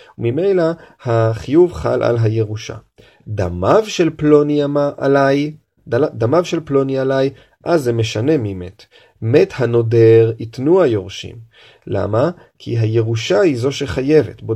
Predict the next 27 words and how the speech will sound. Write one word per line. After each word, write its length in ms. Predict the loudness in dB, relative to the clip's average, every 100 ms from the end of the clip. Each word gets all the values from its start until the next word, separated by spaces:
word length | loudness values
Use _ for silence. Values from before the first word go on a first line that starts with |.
| -6 -6
באמת 300 | -4 -2 -4
אנחנו 200 | -4 -2
נמדוד 420 | -2 0 0 0
כמה 260 | -4 -4
פלוני 480 | -4 -2 0 0 -4 -10 _ _ -10
שווה, 400 | -6 -4 -6 -8
והוא 120 | -8
ית-, 140 | -8 -6
והם 200 | -4 -4
ייתנו. 340 | -4 -4 -4 -8 -20 -20 _ -4
מת 160 | -4 -2
הנידר, 720 | -4 -4 0 2 2 2 0 -4 -10 -20 _ _ _ _ _ _ _ -20 -20 -6
לא 140 | 2 4
ייתנו 320 | 2 0 0
היורשים 520 | 2 0 0 -2 -2
שאין 280 | -4 -4 -2
דמים 420 | 0 0 0 -2 -4
למתים. 580 | -2 -2 -2 -4 -4 -4
כלומר, 260 | -6 -4
מת 220 | -2 -2
הנידר 300 | -2 -2 -2
לפני 260 | -2 -6 -8
שהספיקו 540 | -8 -10 -8 -6 -6
למדוד 360 | -6 -6 -8 -8
כמה 220 | -8 -10
הוא 80 | -12
שווה, 400 | -16 -6 -2